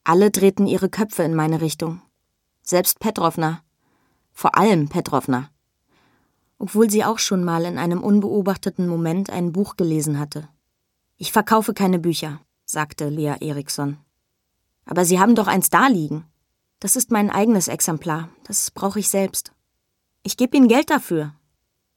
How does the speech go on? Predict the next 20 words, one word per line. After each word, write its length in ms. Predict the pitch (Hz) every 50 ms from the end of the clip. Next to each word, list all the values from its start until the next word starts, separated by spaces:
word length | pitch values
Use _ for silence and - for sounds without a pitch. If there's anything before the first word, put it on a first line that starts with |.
| _ _ _ _ -
Sie 140 | 185 196 196
stand 380 | - - - 196 180 180 - -
auf, 280 | 160 180 208 214 -
um 300 | - - 190 180 175 -
klarzumachen, 840 | - - 196 170 180 202 - - 208 202 196 196 - 220 214 220 214 - - - - -
dass 140 | - 196 -
die 120 | - 196
Lesung 320 | 185 185 196 185 196 190 165
vorbei 420 | - 180 165 180 160 160 175 175
war 220 | 196 202 202 -
und 180 | - 190 180 -
das 180 | 170 165 - -
Gespräch 440 | 196 165 - - - 175 175 175
ebenfalls. 640 | - - 175 160 151 143 - 151 147 147 - - - _ _ _ _ _ _ _ _ _ _ _ _
Es 140 | 196 190 208
haben 180 | 202 190 202
alle 260 | - - 190 233 262
sofort 460 | 233 202 202 - - 208 214 208 - 180
richtig 320 | 196 190 - - 165 -
verstanden. 580 | - 151 147 - - - - - - - 151